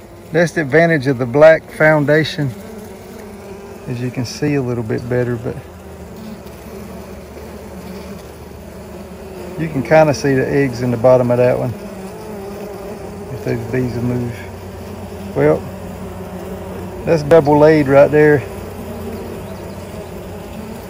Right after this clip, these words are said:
which could be a virgin queen or a new queen.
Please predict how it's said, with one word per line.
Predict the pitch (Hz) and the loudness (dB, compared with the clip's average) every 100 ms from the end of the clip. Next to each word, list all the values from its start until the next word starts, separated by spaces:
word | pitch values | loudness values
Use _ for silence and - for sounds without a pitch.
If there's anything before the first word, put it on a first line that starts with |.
| - | -6
which | 139 - | -6 -2
could | 160 151 | 0 2
be | 156 | 2
a | |
virgin | 147 147 156 139 147 | 4 6 4 4 -2
queen | - 160 160 160 160 131 - - - - - - - - - - - - - - - - - - - - 202 - - - 196 - - - - - - - - - - - | 0 0 2 2 0 -4 -8 -12 -14 -12 -12 -12 -12 -12 -12 -12 -12 -12 -12 -12 -12 -12 -12 -12 -12 -12 -12 -12 -12 -12 -12 -14 -14 -14 -12 -12 -12 -12 -12 -12 -12 -4
or | 143 143 | 4 8
a | 131 120 | 8 6
new | 123 151 147 | 4 0 0
queen. | - 135 135 135 | 0 2 2 0